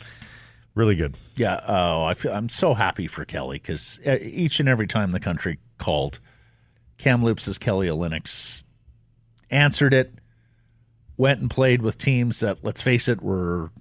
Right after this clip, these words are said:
Speaker 2: not necessarily up to this one. Uh, was a leader on those teams, was a scorer on those teams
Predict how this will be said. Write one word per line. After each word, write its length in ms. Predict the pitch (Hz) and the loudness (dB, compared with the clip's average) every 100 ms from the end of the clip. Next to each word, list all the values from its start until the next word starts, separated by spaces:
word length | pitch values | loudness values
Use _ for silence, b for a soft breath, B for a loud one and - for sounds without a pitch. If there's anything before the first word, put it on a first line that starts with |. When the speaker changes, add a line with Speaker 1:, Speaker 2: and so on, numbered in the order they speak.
| _ | _
Speaker 2:
not 320 | 110 120 123 - | 0 2 2 0
necessarily 920 | 127 - 120 - 110 104 104 98 87 _ _ _ _ _ _ _ _ _ _ _ _ | 0 0 -2 0 0 2 2 0 -4 _ _ _ _ _ _ _ _ _ _ _ _
up 180 | 131 - | -2 -2
to 140 | - | -4
this 300 | 78 123 - 123 | 0 2 2 2
one. 260 | 117 120 - - _ _ _ _ _ _ _ _ - | 2 2 -2 -20 _ _ _ _ _ _ _ _ -10
Uh, 220 | 82 73 - - | -6 -6 -4 0
was 180 | 123 117 | 0 2
a 40 | |
leader 460 | 98 131 139 135 127 | 2 4 6 6 8
on 140 | 131 | 6
those 200 | 135 123 - | 6 4 2
teams, 320 | 139 123 - | 0 0 -4
was 140 | 95 - | -6 -4
a 40 | |
scorer 440 | - 131 131 127 123 | 0 4 6 6 6
on 160 | 127 | 4
those 260 | 123 113 - | 4 2 0
teams 760 | 135 120 123 120 - - - | 2 2 2 2 -2 -4 -8